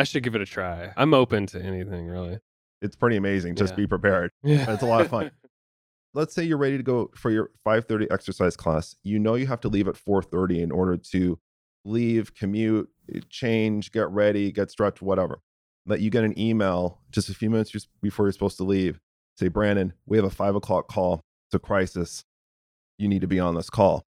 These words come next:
Speaker 2: So what's your plan B? How are you
Speaker 1: Hmm.
Speaker 2: still gonna execute that tactic? You're not gonna go to that five thirty class.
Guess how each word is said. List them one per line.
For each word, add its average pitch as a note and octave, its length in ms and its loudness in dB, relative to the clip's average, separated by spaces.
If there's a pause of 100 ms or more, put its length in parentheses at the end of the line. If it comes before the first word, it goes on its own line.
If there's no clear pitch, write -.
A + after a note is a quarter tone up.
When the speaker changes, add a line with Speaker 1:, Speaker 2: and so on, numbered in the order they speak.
(280)
Speaker 2:
So C3 100 -4
what's A2 240 2
your G2 60 0
plan F2+ 300 0
B? F2 200 0 (140)
How B2+ 80 -6 (480)
are C#3+ 60 2
you D#3+ 60 2
Speaker 1:
Hmm. E3+ 60 0
Speaker 2:
still E3 200 -2
gonna C#3 200 -2
execute A#2+ 520 -2
that G2+ 180 0
tactic? A2+ 400 -2 (340)
You're B2 160 2
not C#3 120 -2
gonna D3+ 120 -4
go C3+ 80 2
to B2+ 60 4
that G#2+ 160 0
five A2+ 220 0
thirty G#2 200 0
class. - 460 -2